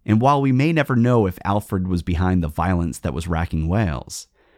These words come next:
we do know that sitting in his library in Winchester,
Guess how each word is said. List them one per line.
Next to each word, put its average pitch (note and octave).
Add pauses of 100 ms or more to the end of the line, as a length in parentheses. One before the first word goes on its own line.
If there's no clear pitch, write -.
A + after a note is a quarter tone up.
(260)
we G#2+
do B2
know D2+ (260)
that -
sitting D#3+
in C#3
his A#2+
library G2+
in F#2
Winchester, E2+